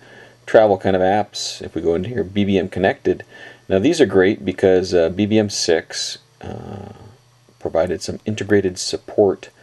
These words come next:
uh, for B B M within applications. And as you can see here, here's what the developers have, uh, the, uh, some of the apps that developers have integrated B B M into. Uh, Gist, N-, Navita,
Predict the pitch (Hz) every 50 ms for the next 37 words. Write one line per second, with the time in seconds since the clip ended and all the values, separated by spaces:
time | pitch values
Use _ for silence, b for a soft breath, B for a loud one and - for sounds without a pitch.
0 | B B B B B B B B _ - - - - - - - - - - _
1 | _ - 95 92 101 104 104 98 92 95 90 92 87 87 85 92 95 90 90 90
2 | 95 101 104 101 - - - - - - 82 - - - 92 95 - - 98 113
3 | 123 127 - - - - 87 90 90 82 92 98 - 85 - - - 85 87 90
4 | 104 104 104 104 104 104 110 - B B B B B B B - 104 101 101 95
5 | 95 92 - 87 87 - - - - 85 92 92 - - 90 87 87 90 87 87
6 | - - - 87 78 85 87 85 - - 71 67 65 65 69 - - - _ _
7 | _ - - - - - - - - - - 92 92 95 92 90 90 - - -
8 | 69 - - 78 85 80 87 92 - 85 80 82 - - 82 80 80 - - -
9 | 90 87 82 - 82 87 82 87 87 80 - 85 87 87 87 85 85 90 101 113
10 | 113 - 131 139 156 202 - _ _ _ _ _ b b b b b b b b
11 | b b b b - - - - 87 85 - 87 90 87 87 95 - - - -
12 | - - - - - _ _ _ _ _ _ _ _ _ - - 76 87 98 85
13 | 80 82 85 78 80 82 85 87 87 90 87